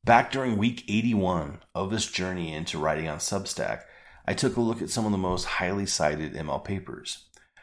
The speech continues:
I was expecting a lot more overlap, but was pleasantly surprised at the differences.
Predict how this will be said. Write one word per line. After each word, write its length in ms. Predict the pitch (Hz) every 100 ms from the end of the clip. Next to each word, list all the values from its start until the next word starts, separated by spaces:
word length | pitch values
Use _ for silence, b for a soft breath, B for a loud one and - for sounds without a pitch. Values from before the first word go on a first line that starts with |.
| _ -
I 80 |
was 160 | 113 110
expecting 460 | 104 - 104 131 104
a 40 |
lot 280 | 90 98 107
more 180 | 98 92
overlap, 540 | 92 80 50 50 - 85 95
but 340 | 87 87 - b b _
was 140 | 92 95
pleasantly 540 | - - 120 120 107
surprised 640 | 107 - 95 92 71 - -
at 80 |
the 80 | -
differences. 800 | 87 92 82 - - - - -